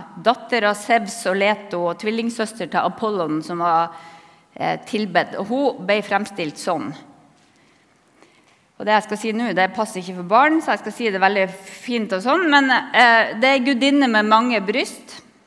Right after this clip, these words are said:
Tilbedelsen av Artemis involverte hundrevis av evnukkprester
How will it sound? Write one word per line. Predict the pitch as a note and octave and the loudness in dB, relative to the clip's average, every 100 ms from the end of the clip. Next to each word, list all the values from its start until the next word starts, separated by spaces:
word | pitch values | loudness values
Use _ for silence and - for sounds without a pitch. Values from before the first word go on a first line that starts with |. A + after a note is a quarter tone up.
| _ _ _ _ _ _ _ _ _ _ _ _ - | _ _ _ _ _ _ _ _ _ _ _ _ -4
Tilbedelsen | B3+ A3+ C#4+ C4+ C4 B3 A#3+ | 0 4 6 6 2 0 2
av | G#3 C4 | 4 4
Artemis | C4 A#3+ A3+ | 2 -2 -2
involverte | F#3 A#3 A#3 A3+ A#3+ B3 - G3 F#3+ F#3+ - - - - - | -2 0 2 4 4 4 2 6 8 6 2 -6 -18 -20 -8
hundrevis | F#3+ D4 D4+ C#4+ C4 A#3+ - - | 0 4 4 2 2 0 2 0
av | - - - | 0 -6 -8
evnukkprester | G#3+ G#3+ B3 - - - D4 D4 - - C#4 | -4 0 0 -2 -10 -10 -6 -4 0 4 4